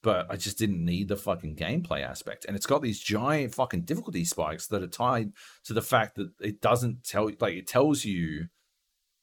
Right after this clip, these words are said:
everything until it's not telling you enough. And it's just a, a huge mistake.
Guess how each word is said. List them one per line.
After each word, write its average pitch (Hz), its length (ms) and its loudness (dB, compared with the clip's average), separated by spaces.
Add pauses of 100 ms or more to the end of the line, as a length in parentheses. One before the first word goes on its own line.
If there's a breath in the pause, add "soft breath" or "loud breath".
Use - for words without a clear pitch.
(240)
everything 117 1000 2
until 120 420 2
it's 110 200 0
not 98 320 0
telling 104 360 0
you 101 180 2
enough. 92 460 -4 (640)
And 95 120 -2
it's 101 120 -4
just 117 220 -2
a, 85 420 4 (100)
a 78 60 -10
huge 87 320 -8
mistake. - 460 -10